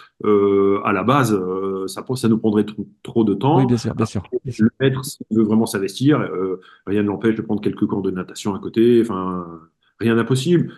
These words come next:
Speaker 1: Nous, il faut savoir qu'un chien, euh, on va le mettre à l'eau à partir de, de trois, quatre mois, cinq mois, hein, en fonction de la période de l'année.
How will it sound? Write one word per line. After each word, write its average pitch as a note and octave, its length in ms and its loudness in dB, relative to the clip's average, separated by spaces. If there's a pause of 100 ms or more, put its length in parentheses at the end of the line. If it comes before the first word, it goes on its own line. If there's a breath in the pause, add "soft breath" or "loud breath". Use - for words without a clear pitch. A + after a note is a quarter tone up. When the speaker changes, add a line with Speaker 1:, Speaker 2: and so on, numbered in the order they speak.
(120 loud breath)
Speaker 1:
Nous, C#3+ 160 4
il E3 80 2
faut C#3 140 0
savoir D3 280 2
qu'un C3 140 -2
chien, E3 440 0 (300 loud breath)
euh, A2+ 220 2
on A#2+ 180 2
va A2+ 100 4
le A2+ 40 4
mettre B2 240 0
à - 20 4
l'eau C3+ 140 6
à C#3 100 2
partir A2 380 -8
de, G#2 520 4
de G#2 180 -4
trois, B2+ 420 2
quatre A2+ 220 -8
mois, C#3 200 2
cinq C3+ 220 -6
mois, D3 280 0
hein, C3 100 -2
en A2 240 -4
fonction A2+ 260 -4
de G#2 60 2
la - 40 -6
période G#2 240 2
de G#2 80 0
l'année. D3+ 360 2